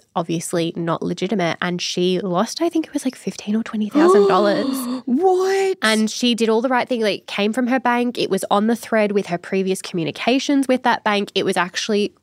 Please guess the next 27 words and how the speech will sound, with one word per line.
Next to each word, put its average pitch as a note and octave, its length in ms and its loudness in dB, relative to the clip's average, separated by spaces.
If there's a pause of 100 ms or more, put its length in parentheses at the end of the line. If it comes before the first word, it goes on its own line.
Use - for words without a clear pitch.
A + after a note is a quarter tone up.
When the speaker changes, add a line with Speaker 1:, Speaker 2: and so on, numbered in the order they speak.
(140)
Speaker 1:
wild E3+ 1040 0
how, F3 600 0 (140)
like, F3 180 -2
I F#3 100 4
don't F#3 200 -2
know F3+ 140 -4
how G3+ 240 0
that A3 200 0
works, F3 420 -2
but E3 340 0
it G3+ 80 4
was G3 140 0
someone G3+ 240 2
that F#3 160 0
I F3+ 160 0
personally G3 680 -2
know, E3+ 240 0
not E3+ 160 -2
just A3 140 0
a G#3 40 2
Speaker 2:
Yeah, F#3+ 80 2
Speaker 1:
story F#3 280 0
on F#3+ 80 2
Speaker 2:
that's F3+ 60 0
Speaker 1:
the - 60 -2
internet. F3 280 0
Speaker 2:
wild. C#3+ 420 -2